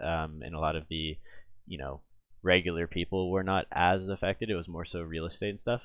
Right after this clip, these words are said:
But I think this is gonna be ten times worse, um, if it continues at the pace that it's continuing at. And I think people really need to start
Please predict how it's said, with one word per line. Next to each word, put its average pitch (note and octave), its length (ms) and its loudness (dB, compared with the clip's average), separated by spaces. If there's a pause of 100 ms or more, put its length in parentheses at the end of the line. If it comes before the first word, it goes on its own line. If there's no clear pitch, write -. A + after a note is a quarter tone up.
But F2+ 220 2 (680)
I G#2 100 10
think G2+ 560 0
this G#2+ 240 4
is G2+ 140 0
gonna F2+ 240 2
be F2+ 400 0 (960)
ten A#2 260 4
times G2+ 340 4
worse, F#2 640 0 (100)
um, F#2 340 4
if F2 120 -2
it - 80 -4
continues F#2 520 -2
at F#2+ 120 2
the - 80 -6
pace F2+ 240 2
that F2 120 -4
it's E2+ 100 -8
continuing F2+ 500 -6
at. A#2 240 4
And F2 360 -2 (460)
I F2 40 -2
think F2 180 0
people E2+ 320 0
really F2 320 0
need E2+ 220 -4
to D2+ 100 -6
start - 720 -2